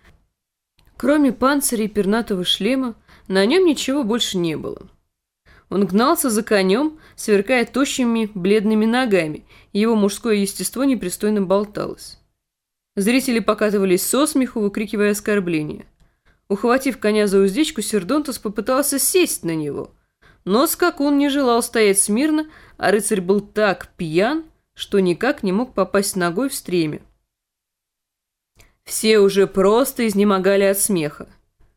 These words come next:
Все, но не король. Сансе было хорошо знакомо выражение в глазах Джоффри.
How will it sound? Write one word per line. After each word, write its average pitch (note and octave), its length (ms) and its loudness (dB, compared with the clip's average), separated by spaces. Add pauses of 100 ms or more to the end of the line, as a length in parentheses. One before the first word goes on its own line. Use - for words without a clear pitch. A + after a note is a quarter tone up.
(340)
Все, F#3 280 2
но F#3+ 100 2
не F#3+ 120 2
король. F#3+ 540 -2 (1160)
Сансе C4+ 520 -2
было B3+ 300 0
хорошо A#3 480 0
знакомо F#3 480 0
выражение G3 480 2
в E3+ 60 -10
глазах F#3+ 320 0
Джоффри. F3+ 580 -6